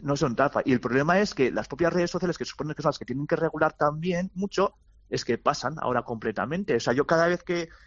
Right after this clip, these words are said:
que denuncio en Instagram, por ejemplo, una publicación por estafa, <laughs> el, la respuesta que recibo es, es que este tipo de publicaciones no son nuestra prioridad.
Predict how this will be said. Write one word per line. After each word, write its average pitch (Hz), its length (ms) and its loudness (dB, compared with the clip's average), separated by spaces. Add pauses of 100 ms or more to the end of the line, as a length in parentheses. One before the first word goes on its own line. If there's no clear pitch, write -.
que 160 80 -4
denuncio 165 380 -4
en 123 60 -8
Instagram, 123 400 -4
por 165 160 -4
ejemplo, 156 560 -6 (420)
una 151 240 -2
publicación 160 840 0
por 113 160 -4
estafa, 190 640 0 (340)
<laughs> - 380 -18
el, 127 220 4
la 135 120 2
respuesta 143 400 -4
que 165 60 -8
recibo 170 340 -2
es, 190 100 0
es 147 120 -2
que 123 240 -4
este 165 220 -4
tipo 180 280 -2
de 170 260 0
publicaciones 165 540 -4
no 165 80 -10
son 165 120 -14
nuestra 143 220 0
prioridad. 107 360 -4